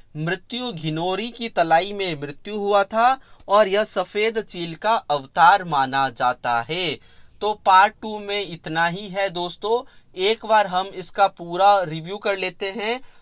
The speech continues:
जिससे चीजें हमें और अच्छे से याद हो जाए, ठीक है? चलो, पहला था दजिया कृषि किसे कहते हैं?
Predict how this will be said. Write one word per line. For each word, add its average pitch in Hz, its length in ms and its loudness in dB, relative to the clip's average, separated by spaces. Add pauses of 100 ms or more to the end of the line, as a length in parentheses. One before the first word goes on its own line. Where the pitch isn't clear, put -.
(100)
जिससे 185 320 -6
चीजें 185 360 -6
हमें 202 320 -2 (140)
और 185 240 4
अच्छे 170 340 -4
से 226 180 -10
याद 135 440 2
हो 123 140 -8
जाए, 107 340 -4 (120)
ठीक 123 160 -14
है? 254 180 -2 (300)
चलो, 117 280 -6 (2750)
पहला 185 360 6
था 208 260 4
दजिया 175 520 2
कृषि 220 440 -6
किसे 180 320 -6
कहते 131 400 -4
हैं? 127 320 -6